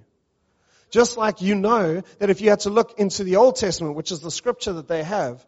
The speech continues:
if you look at the people of Israel, when they offer sacrifices to God at the altar, and then they participate in eating the meat of those sacrifices,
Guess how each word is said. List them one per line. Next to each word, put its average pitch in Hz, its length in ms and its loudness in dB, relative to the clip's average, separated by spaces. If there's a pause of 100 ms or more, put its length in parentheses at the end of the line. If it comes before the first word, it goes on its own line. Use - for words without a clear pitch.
(200)
if - 60 -20
you 226 120 -2
look 226 160 4
at 226 100 -6
the 196 80 -6
people 190 320 -8
of 165 100 -2
Israel, 180 540 0 (120)
when 175 180 -2
they 233 160 0
offer 220 320 0
sacrifices 185 800 -4
to 156 80 -10
God 180 260 0
at 160 80 -6
the 156 140 -4
altar, 175 420 0 (160)
and 175 120 -8
then 214 140 -2
they 214 140 -2
participate 196 720 -4
in 180 120 -6
eating 196 360 -8
the 170 60 -6
meat 220 300 -6
of 214 60 -6
those 175 200 -2
sacrifices, 175 680 -6